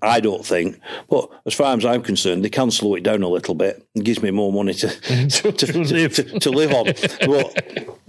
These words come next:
Speaker 1: it's just, you know, I, I, th-, I don't know what the ins-, insides and outsides of it, and I don't know what the,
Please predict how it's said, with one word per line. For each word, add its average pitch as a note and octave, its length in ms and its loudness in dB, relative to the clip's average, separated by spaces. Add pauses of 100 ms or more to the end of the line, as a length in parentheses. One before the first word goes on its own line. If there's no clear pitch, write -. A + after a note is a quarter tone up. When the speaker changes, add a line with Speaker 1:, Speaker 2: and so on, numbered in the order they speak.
(200)
Speaker 1:
it's D3 220 0
just, - 340 0 (280)
you G3+ 80 0
know, A#2+ 340 0 (240)
I, A2 140 0 (160)
I, G3+ 80 2
th-, - 240 -2 (1200)
I A#2 60 4
don't G2+ 240 0
know F#2+ 80 2
what F#2+ 140 -2
the G2+ 160 2
ins-, G2 260 -2
insides G2+ 500 2
and G2+ 80 0
outsides G2+ 480 0
of F#2+ 80 0
it, G#2 80 -2
and G#2 100 0
I G#2+ 60 2
don't G#2 240 0
know G2 60 2
what G2+ 180 0
the, G2 240 0